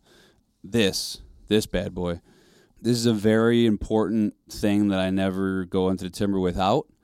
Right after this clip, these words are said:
A lot of people look at it and they think, like, it's probably not that good of a, it's, it's everything. So I'm a big believer, um, and I know it to be true that, like, and we can get into scent. I could go for hours on scent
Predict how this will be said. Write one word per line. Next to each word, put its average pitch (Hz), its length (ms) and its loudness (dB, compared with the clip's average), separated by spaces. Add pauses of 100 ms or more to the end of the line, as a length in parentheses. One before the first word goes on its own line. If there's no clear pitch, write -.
(1080)
A - 80 -2
lot 143 200 4
of 160 60 2
people 151 220 6
look 139 200 6
at 139 120 4
it 135 60 4
and 117 80 0
they 113 80 4
think, 113 240 2
like, 101 160 2
it's 98 180 -4
probably 101 480 0
not 95 380 0 (960)
that 95 340 -6
good 101 180 0
of 92 140 -2
a, 92 180 -4
it's, - 380 -6 (380)
it's 107 160 -4
everything. 95 420 -2
So 95 320 2 (600)
I'm 147 300 2
a 139 40 2
big 131 220 4
believer, 120 680 4
um, 98 440 0
and 113 100 0
I 107 100 2
know 107 220 4
it 101 80 0
to 104 100 -6
be 98 120 -2
true 98 340 0
that, 90 240 -2
like, 90 180 -4 (680)
and 110 100 0
we 107 80 2
can 101 100 0
get 95 140 -2
into 92 200 -6
scent. 85 360 -6 (240)
I 92 120 -2
could 92 140 -14
go 90 100 -4
for 82 140 -8
hours 87 320 -6
on 92 100 -12
scent 78 300 -10